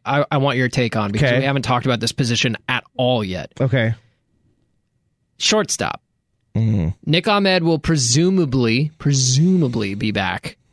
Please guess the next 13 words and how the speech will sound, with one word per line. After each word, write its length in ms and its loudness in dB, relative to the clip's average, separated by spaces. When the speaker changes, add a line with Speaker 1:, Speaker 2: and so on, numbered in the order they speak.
Speaker 1:
next 240 -4
season. 440 -6
Speaker 2:
He's 200 0
set 240 -4
to 80 0
make 240 -2
ten 240 0
million 320 2
dollars, 460 0
so. 240 -4
Speaker 1:
Geraldo 380 2
Perdomo 640 0
was 580 0